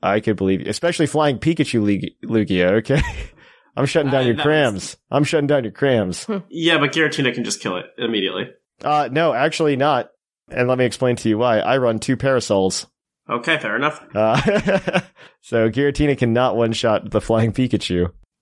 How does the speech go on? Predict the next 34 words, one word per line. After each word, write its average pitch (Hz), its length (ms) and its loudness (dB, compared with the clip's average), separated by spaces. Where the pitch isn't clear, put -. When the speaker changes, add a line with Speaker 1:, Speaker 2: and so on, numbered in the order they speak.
Speaker 2:
you 98 360 -6
don't 117 220 -6
need 104 220 -4
to. - 240 -8
It, 147 160 4
it's 151 180 2
just - 60 -4
Lugia 147 400 2
can, 107 400 -4
is 123 180 0
just 117 200 -6
annoying. 107 320 -4
Speaker 1:
Yeah, 95 280 0
I 87 100 2
agree. 85 280 -2
I 85 100 2
agree. 87 420 0
Uh, 92 180 2
but 104 160 0
yeah. 87 200 -2
Uh, 101 300 2
what 156 180 -2
have 190 80 -2
you 220 80 0
been 294 80 2
up - 80 -2
to, 117 160 0
Whimsicott? 110 420 0
Speaker 3:
Oh, 220 380 -2
well, 214 360 0
Pokemon-wise, 370 640 0
actually, 381 1040 -2
not 403 260 0
much. 370 540 -4